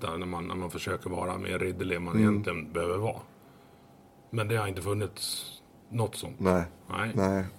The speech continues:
Speaker 2: Den
Speaker 1: Det ska du fan prata med föreläsningen, för det är, är, det behöver folk höra.
Speaker 2: Det är bra att du lyfter upp det. För det, den delen är, har man hört att så kan det vara ibland. Och det,
Speaker 1: Mm.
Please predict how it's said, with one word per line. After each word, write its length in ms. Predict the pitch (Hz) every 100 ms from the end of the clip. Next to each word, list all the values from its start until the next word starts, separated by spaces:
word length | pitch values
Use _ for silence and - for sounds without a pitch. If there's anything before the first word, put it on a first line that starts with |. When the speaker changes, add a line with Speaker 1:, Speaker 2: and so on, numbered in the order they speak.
| - -
Speaker 2:
Den 100 | 110
Speaker 1:
Det 220 | 135 131
ska 120 | -
du 60 | 110
fan 240 | 101 104
prata 280 | 92 98 92
med 120 | 98
föreläsningen, 560 | 92 101 107 117 - 82
för 80 | 98
det 360 | 98 143 107
är, 440 | 92 95 82 98 92 85
är, 200 | 87 92 80 -
det 140 | 127
behöver 200 | 107 95
folk 280 | 87 101 92
höra. 240 | 95 101 107 - - - - - - - - - -
Speaker 2:
Det 60 | 113
är 60 |
bra 120 | 110
att 80 | 101
du 60 | -
lyfter 200 | 110 117
upp 180 | 127 -
det. 100 | 117 - - - - - - -
För 160 | - 98
det, 520 | 104 104 101 101 98 - - - - - - -
den 160 | 107
delen 280 | 107 104 104
är, 260 | 104 98 95 - - - - - - - - -
har 120 | - 107
man 120 | 104
hört 460 | 107 110 - - - - - - -
att 140 | - -
så 120 | 110
kan 140 | -
det 60 | 101
vara 180 | 107 107
ibland. 260 | 110 104 104
Och 60 |
det, 120 | 104
Speaker 1:
Mm. 140 | 104